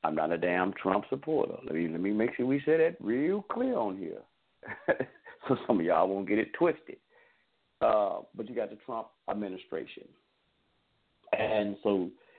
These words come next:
if you're outside, I mean, like, you, you outside. So I mean, you, if you're not in it,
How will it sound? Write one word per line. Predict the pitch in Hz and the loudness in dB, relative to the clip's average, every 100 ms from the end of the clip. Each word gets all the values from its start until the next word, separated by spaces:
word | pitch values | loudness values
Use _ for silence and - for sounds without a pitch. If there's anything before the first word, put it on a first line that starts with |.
| _ _ _ - | _ _ _ 0
if | 95 | 2
you're | 107 123 - | 4 4 4
outside, | 135 151 147 - 107 95 85 82 - - - _ - | 2 2 0 -10 -6 -4 -4 -8 -10 -12 -16 _ -6
I | 110 | -4
mean, | 107 104 | -2 2
like, | 104 107 | 2 2
you, | 110 | -2
you | 113 104 110 | -2 0 4
outside. | 117 147 - 85 - - - - _ _ _ _ | 4 4 -2 -6 -6 -8 -12 -20 _ _ _ _
So | - | -4
I | 95 | -2
mean, | 101 101 101 | -2 -2 0
you, | 104 | 2
if | 101 101 | 2 0
you're | 90 | 0
not | 107 104 | 2 4
in | 107 143 | 4 4
it, | 160 151 | 2 0